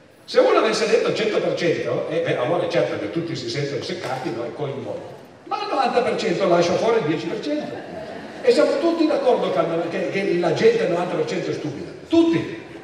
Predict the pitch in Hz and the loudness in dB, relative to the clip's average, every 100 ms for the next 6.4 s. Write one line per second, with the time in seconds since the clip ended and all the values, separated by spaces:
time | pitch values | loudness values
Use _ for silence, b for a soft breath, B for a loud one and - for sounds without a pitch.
0 | - - - - - 262 302 302 320 294 | -18 -18 -20 -20 -8 -2 0 2 4 4
1 | 226 220 220 233 202 196 294 - - 147 | 6 6 6 2 0 -2 -4 -4 -4 -4
2 | 165 151 151 151 - - 156 156 - - | -4 -2 -4 -4 -6 -10 -10 -10 -10 -2
3 | 226 247 302 302 180 226 - - 151 151 | 2 4 2 2 4 4 2 -4 -6 -6
4 | 147 - 240 190 156 151 220 190 151 190 | -6 -4 -2 -2 -2 0 2 2 2 0
5 | 156 160 175 156 220 170 151 220 220 151 | 0 -2 -2 0 0 0 -2 -2 -4 -4
6 | 139 143 139 147 | -4 -4 -4 -4